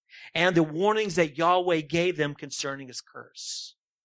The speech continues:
It's as though they're gonna say something like this. "You know, we had it so much better with Yahweh as our God. He abundantly blessed us. And yes, he poured out his curse on us,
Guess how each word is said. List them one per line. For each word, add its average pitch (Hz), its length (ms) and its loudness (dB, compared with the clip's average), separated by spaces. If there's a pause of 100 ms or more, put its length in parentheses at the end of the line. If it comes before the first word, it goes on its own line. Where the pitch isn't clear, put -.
(1160)
It's 202 140 -4
as 240 100 0
though 262 160 10
they're 233 160 6
gonna 208 200 2
say 202 240 2
something 180 340 -2
like 151 220 -4
this. - 400 -6 (360)
"You 226 100 0
know, 285 260 2 (480)
we 240 160 2
had 247 180 4
it 185 120 -2
so 196 680 0
much 160 440 -4 (240)
better 170 440 2 (200)
with 135 180 -4
Yahweh 151 320 6
as 143 200 -4
our 139 100 -2
God. 139 380 -16 (760)
He 233 180 6
abundantly 220 580 8
blessed 180 420 4
us. - 420 -2 (540)
And 196 200 4
yes, 190 340 8
he 240 100 4
poured 202 340 6
out 185 180 10
his 180 140 -2
curse 190 360 2
on 170 160 4
us, 202 200 0